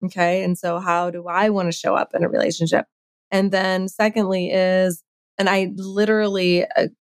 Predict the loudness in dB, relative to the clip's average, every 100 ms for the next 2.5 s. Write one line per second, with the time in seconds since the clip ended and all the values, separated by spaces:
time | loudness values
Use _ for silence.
0 | _ -4 0 0 0 -2 -4 -2 -2 -4
1 | -2 -2 0 -4 -4 -2 0 0 0 0
2 | 0 0 2 0 -2